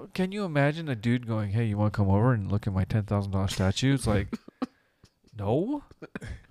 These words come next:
Speaker 1: Who are you?"
Speaker 2: Uh, but you know there's gonna be, like, that one person on Twitter who's like,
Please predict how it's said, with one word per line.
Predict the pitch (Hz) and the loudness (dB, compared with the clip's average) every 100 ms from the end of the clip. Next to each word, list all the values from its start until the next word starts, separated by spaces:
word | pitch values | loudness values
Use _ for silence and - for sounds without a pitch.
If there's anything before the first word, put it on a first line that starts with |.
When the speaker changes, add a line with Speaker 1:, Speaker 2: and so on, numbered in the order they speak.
| _ - | _ -2
Speaker 1:
Who | 254 262 | 0 0
are | 170 269 | 0 -2
you?" | 277 113 101 98 98 92 _ - _ - | 0 0 0 0 -4 -6 _ -20 _ -6
Speaker 2:
Uh, | - 196 - 214 | 0 0 0 -2
but | 349 226 247 | -2 -2 -4
you | |
know | 220 233 | -4 -4
there's | 233 | -4
gonna | 226 | -4
be, | 202 | -2
like, | 190 175 175 | -2 -2 0
that | 156 147 | 0 0
one | 151 151 156 165 175 175 | -2 0 0 2 2 0
person | - 180 156 156 - 147 151 - | -4 0 0 0 -6 -12 -10 -6
on | 151 151 | -6 -6
Twitter | - 156 135 151 | -6 -4 -4 -6
who's | 151 151 | -8 -8
like, | 147 - 160 170 | -10 -10 -10 -14